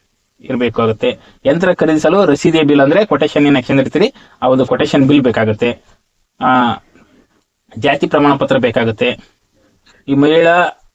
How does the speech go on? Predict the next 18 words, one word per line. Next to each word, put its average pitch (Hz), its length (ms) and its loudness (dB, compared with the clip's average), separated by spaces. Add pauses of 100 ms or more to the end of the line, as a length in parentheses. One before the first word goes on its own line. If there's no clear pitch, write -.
ಆ, 135 200 2
ಒಂದು 135 400 2
ಗುರುತಿನ 147 440 -2 (100)
ದಾಖಲೆ, 123 240 -2
ಮಹಿಳೆಯರಾಗಿದ್ರೆ 135 640 2 (160)
ಮಹಿಳೆಯರನ್ನ, 135 560 0
ಮಹಿಳೆಯರ 139 300 4
ಒಂದು 170 240 2
ಗುರುತಿನ 127 320 0
ದಾಖಲೆ 139 300 0
ಬೇಕಾಗುತ್ತೆ. 107 520 -6 (500)
ಇದನ್ನ 320 300 4
ಎಲ್ಲಿ 302 320 4
ಅರ್ಜಿಯನ್ನ 202 500 2
ಸಲ್ಲಿಸಬಹುದು? 127 1040 -2 (1300)
ಏನು 269 200 2
ಆನ್‌ಲೈನ್ 214 560 2
ಮೂಲಕ 214 260 2